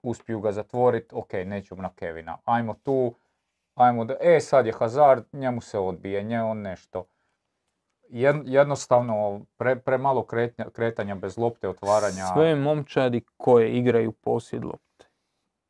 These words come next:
Speaker 2: sve momčadi koje ciljaju na posjed lopte moraju imat fluidnost. Ili tu gore, ili tu dolje. Moraš imat ne-, negdje nekakvu fluidnost, mora se negdje mijenjat neke pozicije,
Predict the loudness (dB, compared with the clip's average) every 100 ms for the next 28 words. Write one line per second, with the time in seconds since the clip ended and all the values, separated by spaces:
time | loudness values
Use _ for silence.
0 | _ _ -4 -2 0 -4 -2 -2 -2 -6
1 | -6 -2 0 2 0 -4 -2 -2 0 0
2 | 2 0 0 -6 -6 _ _ 0 2 2
3 | 2 -2 -6 _ -2 0 -2 -6 _ _
4 | _ _ _ _ _ 4 6 4 2 2
5 | 6 6 4 0 -2 -2 0 0 0 -6
6 | _ _ _ _ _ _ _ 0 4 4
7 | 4 2 0 0 -2 -2 -2 -2 -2 -6
8 | -6 -6 -6 -6 -6 -4 0 0 0 -4
9 | -10 -4 0 0 -2 -6 -4 -4 -4 -4
10 | -4 -4 -6 -8 -10 -8 -10 -4 -2 0
11 | -2 -4 -10